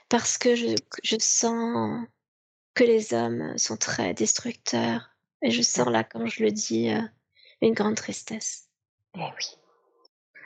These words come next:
Speaker 2: Donc tu, si je comprends bien, tu es revenue dans cette incarnation en, en conservant, c'était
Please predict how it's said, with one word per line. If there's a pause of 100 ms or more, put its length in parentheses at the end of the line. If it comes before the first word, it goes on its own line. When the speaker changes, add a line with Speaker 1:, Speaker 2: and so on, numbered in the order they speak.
(340)
Speaker 2:
Donc (160)
tu, (380)
si
je
comprends
bien,
tu
es
revenue
dans
cette
incarnation
en,
en
conservant,
c'était